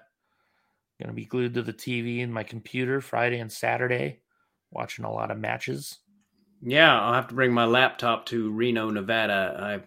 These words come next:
Speaker 2: I, I forgot to put that on my little scrolling thing, but I will be headlining the Laugh Factory in Silver Legacy Casino this Thursday through Sunday, six shows. And, uh,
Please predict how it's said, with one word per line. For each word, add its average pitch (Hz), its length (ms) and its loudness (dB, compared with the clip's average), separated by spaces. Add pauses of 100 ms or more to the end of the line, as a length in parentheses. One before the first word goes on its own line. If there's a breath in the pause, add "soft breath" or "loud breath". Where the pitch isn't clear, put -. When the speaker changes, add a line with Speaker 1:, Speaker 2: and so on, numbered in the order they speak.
Speaker 2:
I, - 60 -12
I 98 80 -12 (140)
forgot 110 260 -2
to - 60 -14
put 113 200 -4
that 107 140 -4
on 101 100 -4
my 101 100 -2
little 98 200 -6
scrolling 104 680 -4
thing, 98 340 -4
but - 140 -8
I 117 140 0
will 113 100 0
be 107 400 -2 (460 soft breath)
headlining 135 420 6
the 123 60 4
Laugh 139 260 6
Factory 120 640 4
in 113 180 -2
Silver 131 420 0
Legacy 123 440 2
Casino 101 720 0
this - 480 -8 (120)
Thursday 110 540 0
through 104 240 -6
Sunday, 156 640 0
six - 400 -4
shows. 175 680 4 (680)
And, 107 580 -4
uh, 101 680 -2